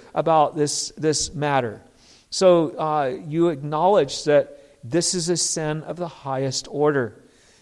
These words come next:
You accept the truth that Jesus is God's Son who came here to redeem sinners, and, and that this is the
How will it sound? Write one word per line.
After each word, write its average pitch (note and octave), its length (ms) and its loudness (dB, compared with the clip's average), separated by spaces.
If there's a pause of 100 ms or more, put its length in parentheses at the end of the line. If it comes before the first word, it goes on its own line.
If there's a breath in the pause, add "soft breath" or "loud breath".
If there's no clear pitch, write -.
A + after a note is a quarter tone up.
(100)
You F#3+ 180 6
accept - 720 2
the F3 100 2
truth F3+ 600 2
that E3 180 -2
Jesus F#3 600 -4
is E3 220 -2
God's E3 400 2
Son G#3+ 420 0
who F3+ 120 -4
came F#3+ 480 -4 (420 soft breath)
here A3+ 400 4
to F#3 160 -8
redeem F#3 560 0
sinners, G3+ 640 -2 (680 soft breath)
and, F3+ 200 -2
and F3+ 260 0
that F3 180 0
this A3 220 4
is F#3 180 -4
the G3+ 160 -6